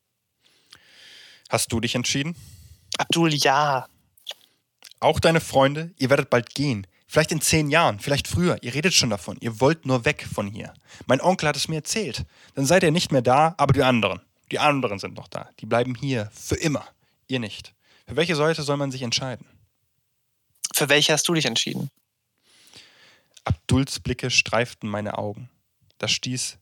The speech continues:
Speaker 1: Zahibullah einen Schrei aus. Abdul drehte sich um und ich schaute über seine Schulter. Das fand ich so einen krassen Moment in dem Buch.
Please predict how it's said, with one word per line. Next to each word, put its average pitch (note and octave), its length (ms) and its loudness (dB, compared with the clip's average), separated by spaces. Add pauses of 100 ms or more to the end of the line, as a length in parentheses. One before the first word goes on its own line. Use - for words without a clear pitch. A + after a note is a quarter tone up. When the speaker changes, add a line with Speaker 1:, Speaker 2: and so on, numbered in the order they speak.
Speaker 1:
Zahibullah A#2 680 -2
einen G#2 200 -6
Schrei G2+ 320 0
aus. - 320 -8
Abdul C3+ 240 -2
drehte B2+ 260 -4
sich - 240 -10
um A#2+ 160 -8
und - 160 -12
ich G#2 140 -4
schaute A2 280 0
über G#2 100 -6
seine G#2 160 -6
Schulter. G2+ 240 -6 (240)
Das - 120 2
fand C#3+ 220 -2
ich - 100 2
so C#3 380 6
einen B2+ 140 -4
krassen - 360 -4
Moment G#2+ 320 -4
in G#2 80 -14
dem G2 120 -10
Buch. G2+ 200 -18